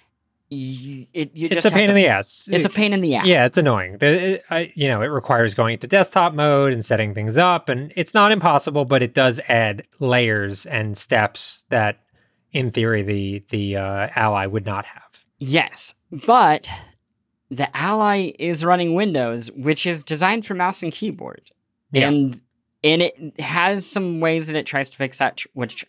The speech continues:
Speaker 1: I'll get to. But at the end of the day, it, it is Windows. So you are navigating Windows with effectively what feels like a s-, be-, a better version of the Switch controller and a touch screen. Um,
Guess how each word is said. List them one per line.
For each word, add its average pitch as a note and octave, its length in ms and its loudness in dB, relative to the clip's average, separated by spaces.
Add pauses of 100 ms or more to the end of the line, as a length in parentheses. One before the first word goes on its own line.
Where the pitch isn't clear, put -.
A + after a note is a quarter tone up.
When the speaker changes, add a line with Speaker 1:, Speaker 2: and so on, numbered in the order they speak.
Speaker 1:
I'll A2+ 100 2
get A2 240 -6
to. G3 260 -4 (260)
But D#3 120 2
at F#3 140 0
the F3 160 -4
end B3+ 120 -2
of B3+ 60 0
the F#3 80 -2
day, F3 220 2
it, D3+ 320 -2
it D3 240 0
is C#3+ 320 0
Windows. A2+ 720 -4 (260)
So D#3+ 400 4
you D3 400 0
are C3 160 -2
navigating D#3+ 560 0
Windows C3 420 -4
with A#2+ 200 -8
effectively D3+ 500 -4
what B2 160 -6
feels B2+ 160 -6
like A#2 140 -8
a A2+ 40 -10
s-, - 280 -14 (340)
be-, A#2+ 160 -2
a A2+ 80 -6
better A#2 320 -6
version A2+ 300 -6
of G#2 80 -8
the G2 80 -10
Switch - 320 -8
controller G2 640 -10 (560)
and B2 180 2
a G#2+ 60 -2
touch - 380 -6
screen. A1+ 460 -18 (540)
Um, B2 300 4